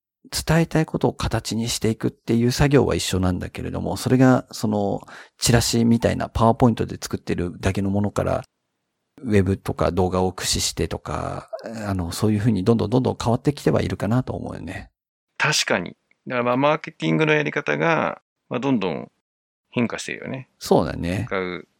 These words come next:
Speaker 2: ツールとか手法が。
Speaker 1: 時代に合わせてとか。
Speaker 2: ここはめちゃめちゃわかる。一応、なりわいにしてるので。
Speaker 1: <laughs>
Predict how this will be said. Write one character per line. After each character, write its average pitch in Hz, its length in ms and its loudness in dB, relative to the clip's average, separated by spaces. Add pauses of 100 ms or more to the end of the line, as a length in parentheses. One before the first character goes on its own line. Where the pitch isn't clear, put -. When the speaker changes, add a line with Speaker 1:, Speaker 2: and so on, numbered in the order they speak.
(140)
Speaker 2:
ツ - 220 -16
ー 90 100 -10
ル 87 100 -10
と - 120 -14
か 78 100 -8
手 - 180 -8
法 80 240 -10
が。 82 280 -12
Speaker 1:
時 98 180 2
代 104 180 8
に 98 100 4
合 95 100 4
わ 98 100 2
せ - 160 -4
て - 160 -8
と - 100 -10
か。 - 300 -10 (320)
Speaker 2:
こ - 160 -14
こ 120 60 -4
は 117 360 -2 (300)
め 98 80 -10
ち - 100 -2
ゃ 104 40 2
め 101 120 0
ち - 120 -4
ゃ 95 40 -2
わ 92 120 0
か - 140 -10
る。 - 140 -18 (460)
一 - 260 -8
応、 - 160 -12 (340)
な 107 160 2
り 107 120 -4
わ 98 140 0
い 98 240 -4
に 98 100 -6
し - 60 -8
て 117 100 0
る 117 100 6
の - 60 6
で。 139 240 8
Speaker 1:
<laughs> 95 60 -4